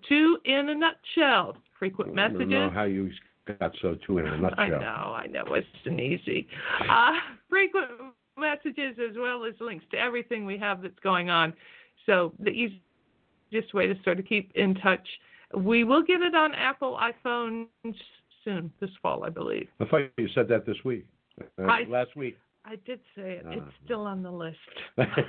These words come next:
Speaker 2: The
Speaker 1: right.
Speaker 2: list. That magic list.
Speaker 1: <laughs> All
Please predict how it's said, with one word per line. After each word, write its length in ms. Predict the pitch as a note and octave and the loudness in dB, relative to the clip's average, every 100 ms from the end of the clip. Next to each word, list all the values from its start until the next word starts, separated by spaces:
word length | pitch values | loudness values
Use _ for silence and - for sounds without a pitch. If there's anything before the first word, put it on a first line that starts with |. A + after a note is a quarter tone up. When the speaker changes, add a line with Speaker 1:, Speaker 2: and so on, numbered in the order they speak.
| D#3 - A2+ - _ B2 - _ _ _ _ G#3 G3 F#2+ | 2 2 -6 -8 _ -16 -16 _ _ _ _ -12 -10 -4
Speaker 2:
The 60 | A2 | -2
Speaker 1:
right. 280 | A2 - G2+ | -2 -2 -4
Speaker 2:
list. 360 | A#2 B2 A#2+ - - _ - - - - | -2 -2 -2 -8 -20 _ -20 -20 -20 -6
That 260 | A2+ G#2 G#2+ F#2+ | -2 -2 -4 -8
magic 500 | G#2 G#2+ F#2+ A2 - | -4 -2 -2 -4 -4
list. 320 | G2+ G#2+ F#2+ - - | -4 -4 -6 -12 -16
Speaker 1:
<laughs> 240 | - - | -10 -2
All 180 | - B3 | 0 0